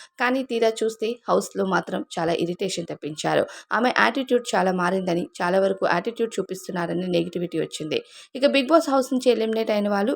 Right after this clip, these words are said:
బీబీ బజ్‌లోకి రావాల్సిందే. బిగ్ బాస్ బజ్‌లోకి వచ్చి శివాజీ గారు చెప్పిన మాటలు వినాల్సిందే. ఇక ప్రియా విషయంలో శివాజీ గారు ఒక కౌంటర్ వేస్తూనే వెల్కమ్ చెప్పారట. ఇక బిగ్ బాస్ హౌస్‌లో, బిగ్ బాస్ అగ్ని పరీక్షలో క్యూట్ అనిపించుకున్న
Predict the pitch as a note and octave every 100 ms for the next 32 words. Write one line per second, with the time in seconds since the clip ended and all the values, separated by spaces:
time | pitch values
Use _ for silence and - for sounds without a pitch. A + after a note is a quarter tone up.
0 | - F#3 F#3+ F#3+ F3 - F#3 - G3 D3
1 | D3 - D#3 D3 - - - B3 A#3 D4
2 | B3 B3+ A#3 A#3+ A#3 A3+ G#3 C4 - F3+
3 | F#3 G#3+ G#3 G3 G3 - F#3 F3+ F3 G3
4 | F3+ D#3+ E3 - D#3+ D#3 - - - G#3+
5 | G3+ A#3 B3 C#4 C4 C4 A#3+ A#3 - -
6 | F#3 G3 G3 A3 F#3+ G#3 G3 F#3 E3+ E3
7 | F#3 G#3+ G#3+ - G3+ A#3 F3+ E3 E3 E3
8 | D3+ D#3+ D#3+ D#3+ - - _ _ - A#3+
9 | B3 A#3 D#4 D4 B3 B3 B3 - B3 F#3+
10 | A3+ B3 C4+ A#3+ F#3 G#3+ G#3 G3+ - G3
11 | G3 - F#3+ G3 F#3 F3+ - - F#3